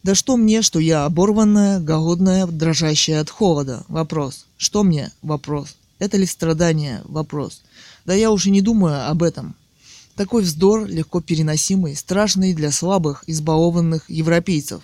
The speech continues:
не для нас. Есть ужас, ужаснейший, тупой ужас потери лица человеческого, и моего лица, и всех-всех кругом». Конец цитаты.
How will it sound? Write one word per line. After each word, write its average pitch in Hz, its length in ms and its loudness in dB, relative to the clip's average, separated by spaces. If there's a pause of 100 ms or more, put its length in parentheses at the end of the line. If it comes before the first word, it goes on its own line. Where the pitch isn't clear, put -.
(100)
не 170 260 0
для 165 200 0
нас. 160 380 -4 (680)
Есть 240 300 -2
ужас, 190 600 0
ужаснейший, 165 960 -2
тупой 190 440 0
ужас 185 460 -2
потери 151 600 -4
лица 151 340 -4
человеческого, 156 960 -2 (460)
и 185 80 2
моего 180 360 6
лица, 165 560 -4
и 151 120 -6
всех-всех 156 680 -4
кругом». 170 600 -2
Конец 151 340 -4
цитаты. 151 480 -8